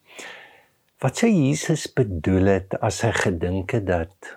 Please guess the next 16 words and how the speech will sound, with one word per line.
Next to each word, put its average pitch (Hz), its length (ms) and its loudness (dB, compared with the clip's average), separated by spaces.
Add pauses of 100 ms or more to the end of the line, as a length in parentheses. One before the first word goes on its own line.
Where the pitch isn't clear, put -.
(120)
ons - 260 -2
invalshoek, 113 1120 0
dat - 240 -6
ons - 480 -4
toetrede, 98 1200 0 (560)
dat 110 100 -6
die 123 80 2
beginpunt 117 1000 0 (1400)
is 113 340 -2
God - 300 -2
die 95 140 0
Vader? - 760 -4 (1160)
Vir - 220 2
baie 101 420 6
van 120 300 0
ons - 760 -4